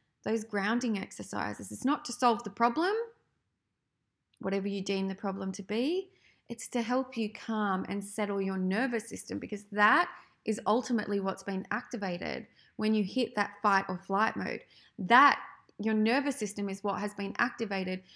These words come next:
when you feel that anxious attachment style be triggered or activated. That's what's been activated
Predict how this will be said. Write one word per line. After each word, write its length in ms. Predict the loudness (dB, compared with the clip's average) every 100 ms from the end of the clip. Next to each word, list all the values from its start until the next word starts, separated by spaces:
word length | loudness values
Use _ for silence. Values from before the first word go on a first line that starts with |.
| -14
when 240 | -4 0 2
you 120 | 0
feel 440 | -2 0 0 0 0
that 220 | -2 0
anxious 440 | -4 -4 -4 -6 -6
attachment 640 | -8 -6 -6 -2 -4 -4
style 680 | -8 -2 2 2 2 -2 -6 -16 -20 _
be 160 | -4 -4
triggered 460 | 0 0 2 0
or 100 | -2 -4
activated. 640 | -8 -10 -12 -10 -10 -12 -14 -20 -20 -20 -10
That's 540 | 0 4 4 2 -2
what's 200 | -4 -2
been 200 | -2 -2 0
activated 880 | 0 0 -2 0 0 -2 -2 -2 -4